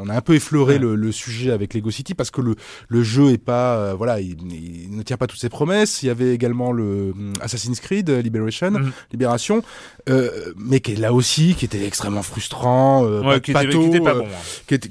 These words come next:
Speaker 1: pas
Speaker 2: Ça,
Speaker 1: tôt,
Speaker 2: il,
Speaker 1: alors que
Speaker 2: il
Speaker 1: le
Speaker 2: était
Speaker 1: monde,
Speaker 2: lent.
Speaker 1: le monde était
Speaker 2: Ouais,
Speaker 1: là, le
Speaker 2: ouais,
Speaker 1: monde était
Speaker 2: ouais,
Speaker 1: là, mais
Speaker 2: ouais.
Speaker 1: oui, effectivement, il était plein de défauts.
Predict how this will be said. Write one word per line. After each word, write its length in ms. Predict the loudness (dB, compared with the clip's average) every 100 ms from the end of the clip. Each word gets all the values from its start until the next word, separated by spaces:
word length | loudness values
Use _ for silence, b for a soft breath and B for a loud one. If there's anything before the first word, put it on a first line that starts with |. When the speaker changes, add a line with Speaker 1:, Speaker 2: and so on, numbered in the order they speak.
| -8
Speaker 1:
pas 140 | -4 2
Speaker 2:
Ça, 80 | 4
Speaker 1:
tôt, 340 | 4 4 2
Speaker 2:
il, 40 | 2
Speaker 1:
alors 200 | 2 2
que 80 | 2
Speaker 2:
il 20 |
Speaker 1:
le 60 |
Speaker 2:
était 120 | 4 4
Speaker 1:
monde, 80 | 2
Speaker 2:
lent. 120 | -2 -4
Speaker 1:
le 160 | 0
monde 200 | 2 2
était 160 | 0 0
Speaker 2:
Ouais, 60 | 2
Speaker 1:
là, 180 | 0 0
le 60 |
Speaker 2:
ouais, 180 | -2 0
Speaker 1:
monde 120 | 0
était 140 | 0 0
Speaker 2:
ouais, 60 |
Speaker 1:
là, 160 | 2 2
mais 200 | 4 4
Speaker 2:
ouais. 40 | 4
Speaker 1:
oui, 120 | 2
effectivement, 420 | -2 -6 -4 -2
il 80 | -2
était 160 | -4
plein 160 | -2 -2
de 60 | 0
défauts. 340 | -2 0